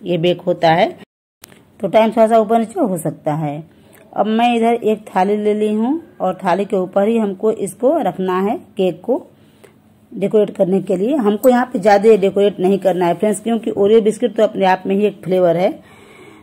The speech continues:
तो देखिए मैं यहाँ पे स्पैचुला ली हूँ, ये सभी के घरों में होता है, तो इस तरीके का आप स्पैचुला ले लें। और मैं यहाँ पे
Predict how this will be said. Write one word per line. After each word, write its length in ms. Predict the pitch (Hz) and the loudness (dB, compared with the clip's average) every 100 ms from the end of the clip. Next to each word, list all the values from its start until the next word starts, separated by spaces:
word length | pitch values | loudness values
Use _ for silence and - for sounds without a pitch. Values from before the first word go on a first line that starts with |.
| - | -2
तो 100 | 220 | 2
देखिए 260 | 220 220 254 | 2 4 4
मैं 160 | 240 | 4
यहाँ 220 | 247 240 226 | 2 2 2
पे 140 | 233 | 0
स्पैचुला 420 | 220 190 190 220 | 2 -2 2 4
ली 160 | 214 220 | 4 4
हूँ, 220 | 240 277 | 2 0
ये 100 | 202 | -2
सभी 260 | 196 185 190 | 0 0 0
के 120 | 196 | -2
घरों 200 | 196 214 214 | 0 2 2
में 120 | 220 | 2
होता 320 | 214 214 214 | 0 0 0
है, 180 | 220 294 | 0 0
तो 240 | 359 - | -4 -4
इस 140 | 208 196 | -4 0
तरीके 160 | 214 | -2
का 120 | 208 202 | 2 -2
आप 100 | 196 | -2
स्पैचुला 560 | 208 160 170 170 180 190 | -10 -6 -4 -2 0 2
ले 160 | 202 | 2
लें। 200 | 208 269 359 - _ - - - - | 0 -2 -6 -14 _ -20 -20 -20 -2
और 120 | 208 | 0
मैं 180 | 196 214 | 2 2
यहाँ 340 | 247 240 240 240 | 4 4 2 2
पे 140 | 277 | 0